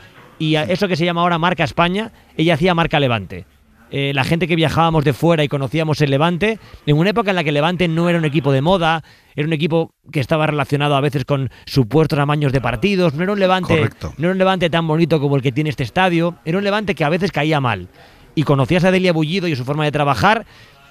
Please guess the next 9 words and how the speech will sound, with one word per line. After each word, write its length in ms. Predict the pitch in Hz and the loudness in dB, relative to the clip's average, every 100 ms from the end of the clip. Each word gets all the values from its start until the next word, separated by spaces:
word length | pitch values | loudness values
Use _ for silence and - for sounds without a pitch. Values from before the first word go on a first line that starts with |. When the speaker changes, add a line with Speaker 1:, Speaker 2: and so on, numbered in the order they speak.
| - | -4
Speaker 1:
y 60 | |
te 120 | 160 | 0
cambiaba 340 | 143 143 160 180 | 0 2 2 2
la 80 | 165 | 0
perspectiva 420 | 143 131 151 147 | -2 -2 0 0
del 100 | 135 | 0
Levante. 440 | 127 117 107 110 - | -2 -2 -4 -6 2
Ella 260 | 175 196 202 | 2 4 2
ayudó 460 | 160 156 202 226 | 2 0 0 -2